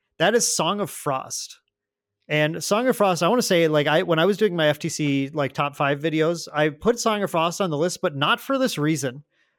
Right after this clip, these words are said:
Uh, and I've since learned this interaction. And, uh, I mean, I think actually when I, during that video, I, I,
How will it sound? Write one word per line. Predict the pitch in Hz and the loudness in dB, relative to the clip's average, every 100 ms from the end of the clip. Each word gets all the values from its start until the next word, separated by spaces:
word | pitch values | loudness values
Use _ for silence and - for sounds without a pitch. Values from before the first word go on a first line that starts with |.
| _ | _
Uh, | 143 143 139 151 - | 0 2 2 -2 0
and | 160 151 151 151 151 _ _ _ _ _ | 2 2 0 -6 -14 _ _ _ _ _
I've | 151 151 | 0 0
since | - 220 208 175 | 0 0 0 2
learned | 160 185 175 135 | 4 6 4 2
this | 147 147 | 0 0
interaction. | 160 143 139 143 - 139 151 _ _ _ - | 0 2 0 0 -4 -6 -10 _ _ _ -2
And, | 147 139 135 135 135 - - | 0 2 2 -2 -6 -10 -2
uh, | 139 131 131 - | 2 4 2 0
I | 165 226 | -2 0
mean, | 262 | 2
I | 240 | 2
think | 294 | 2
actually | 277 233 277 240 | 2 2 2 2
when | 175 208 | 2 2
I, | |
during | 208 170 240 | 2 2 2
that | 294 | 2
video, | 151 185 160 | 4 4 4
I, | 143 175 151 | 4 2 2
I, | 165 | 0